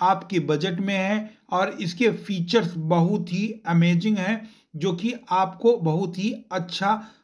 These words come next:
सब कुछ देंगे। और आपको हम कुछ बताने वाले हैं, उसको आप जरूर करिएगा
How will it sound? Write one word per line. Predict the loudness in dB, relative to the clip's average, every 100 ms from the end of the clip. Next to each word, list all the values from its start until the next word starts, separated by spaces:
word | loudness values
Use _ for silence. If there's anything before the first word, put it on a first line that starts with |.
| _
सब | 0 0 2
कुछ | 2
देंगे। | 2 2 0 0 4
और | 4 4 0
आपको | 0 0 2 2 4
हम | 2 -2
कुछ | -4 -2
बताने | 0 0 0 0 0
वाले | 0 0
हैं, | 2 2 2 -2 -12 -8
उसको | -8 2 2
आप | 4 2 0 2
जरूर | 2 4 2
करिएगा | 2 2 4 4 4